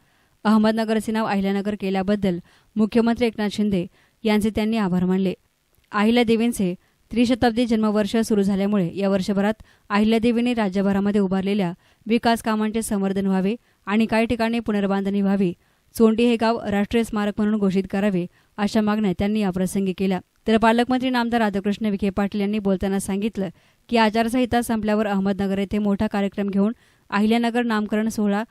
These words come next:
साजरा करणार आहोत. नगर येथेच गुजरातमधील स्टॅच्यू ऑफ युनिटीच्या धर्तीवर अहिल्यादेवींचा भव्य पुतळा आणि स्मारक केलं जाणार आहे. त्याचं उद्घाटन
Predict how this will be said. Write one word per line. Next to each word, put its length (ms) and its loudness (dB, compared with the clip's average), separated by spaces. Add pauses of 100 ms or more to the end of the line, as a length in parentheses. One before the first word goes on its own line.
(260)
साजरा 360 2
करणार 280 0
आहोत. 240 4 (480)
नगर 300 4
येथेच 320 0
गुजरातमधील 760 -2
स्टॅच्यू 400 -2
ऑफ 160 0
युनिटीच्या 520 -2
धर्तीवर 480 0 (360)
अहिल्यादेवींचा 640 2
भव्य 240 2
पुतळा 320 -2
आणि 200 -4
स्मारक 360 -4
केलं 220 -2
जाणार 260 -2
आहे. 220 0 (540)
त्याचं 220 2
उद्घाटन 380 0